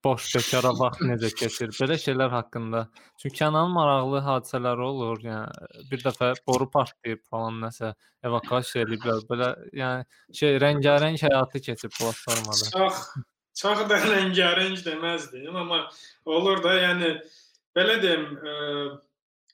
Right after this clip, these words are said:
Speaker 2: platformanın bir şey üçün darıxıram. O da ki,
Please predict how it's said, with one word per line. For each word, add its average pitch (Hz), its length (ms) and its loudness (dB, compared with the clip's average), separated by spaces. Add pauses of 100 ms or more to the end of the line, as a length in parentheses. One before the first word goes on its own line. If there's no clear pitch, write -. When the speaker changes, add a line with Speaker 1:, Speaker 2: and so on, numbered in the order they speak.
(140)
Speaker 2:
platformanın 202 760 2
bir 190 100 0
şey 160 360 0
üçün 156 300 -10
darıxıram. 156 760 -2 (840)
O 165 140 -2
da 151 140 0
ki, 185 260 -2